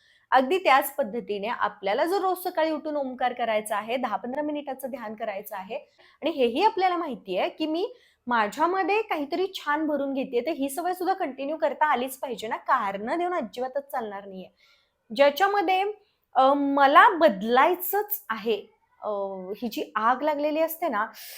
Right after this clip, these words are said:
आपल्या विचारांमध्ये किंवा, अ, आपली प्रचंड इच्छाशक्ती की मला माझं आयुष्य बदलायचंय, मला माझा माइंडसेट बदलायचा आहे, माझ्यासाठी किंवा माझ्याबद्दल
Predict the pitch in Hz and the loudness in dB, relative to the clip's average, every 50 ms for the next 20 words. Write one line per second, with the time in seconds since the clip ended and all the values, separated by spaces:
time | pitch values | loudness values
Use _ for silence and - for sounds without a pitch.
0 | - - - 208 - 247 247 247 247 247 240 - 269 240 240 247 254 254 247 240 | -16 -12 -10 -4 0 2 2 2 2 0 -2 2 4 4 6 6 4 4 2 -2
1 | 226 208 202 202 202 202 202 202 - 220 208 220 226 - - - - _ _ _ | -2 0 0 0 0 0 -2 -4 -6 -6 -4 -2 -2 -2 -4 -6 -12 _ _ _
2 | _ _ - 226 226 226 233 240 247 - - 240 - 339 330 - 339 330 - 403 | _ _ 2 2 4 4 4 2 0 -2 -2 0 0 0 2 2 0 0 2 4
3 | 403 415 440 453 440 453 381 277 - - - 320 320 311 - 285 - _ - 269 | 4 6 6 8 8 8 6 6 4 0 -2 -2 -2 -2 -4 -10 -12 _ -14 -12
4 | - 339 349 339 320 294 262 240 220 226 311 381 508 523 453 302 330 330 294 262 | -8 -6 -4 -4 -2 -2 -2 0 2 4 6 6 6 6 4 4 4 0 -2 -2
5 | - - - 262 233 226 180 185 180 180 180 - - - - _ _ _ _ _ | -4 -8 -8 -8 -6 -8 -6 -6 -6 -6 -6 -8 -10 -12 -12 _ _ _ _ _
6 | _ _ - 226 240 240 262 320 359 381 381 359 370 381 370 320 294 277 269 - | _ _ -2 0 4 6 6 6 6 6 4 2 2 2 2 4 2 2 0 2
7 | 320 294 247 240 262 208 208 214 208 220 214 - 214 185 185 190 196 - - _ | 0 0 2 0 -2 -2 -2 -2 -2 -2 -2 -2 -4 -4 -4 -4 -8 -12 -12 _
8 | _ _ _ _ - 208 214 208 208 214 208 - 302 349 359 359 - - 370 311 | _ _ _ _ -6 0 2 2 2 2 2 2 4 4 4 4 4 6 6 6
9 | 311 311 - 269 233 214 185 190 196 214 220 226 233 220 214 214 - 269 269 240 | 6 4 0 -6 -6 -6 -6 -8 -6 -6 -4 -2 -2 -2 -2 -2 -4 -4 -4 -4
10 | 233 220 240 233 196 185 180 247 320 381 370 | -4 -4 -2 -2 -2 0 4 4 4 4 4